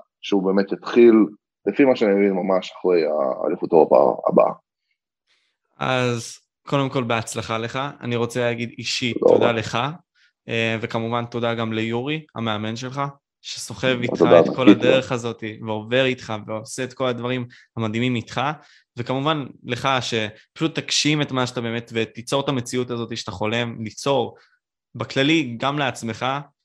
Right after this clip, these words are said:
Speaker 2: שתקבל את מה שמגיע לך, וגם שאנחנו נהנה מהפירות שאתה תוציא לנו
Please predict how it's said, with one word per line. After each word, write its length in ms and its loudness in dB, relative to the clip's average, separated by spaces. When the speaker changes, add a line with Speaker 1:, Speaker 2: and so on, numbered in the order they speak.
Speaker 2:
שתקבל 460 -2
את 100 -4
מה 100 -2
שמגיע 440 -4
לך, 220 -6
וגם 320 -2
שאנחנו 240 -6
נהנה 320 -2
מהפירות 460 -4
שאתה 200 -8
תוציא 320 -8
לנו 220 -10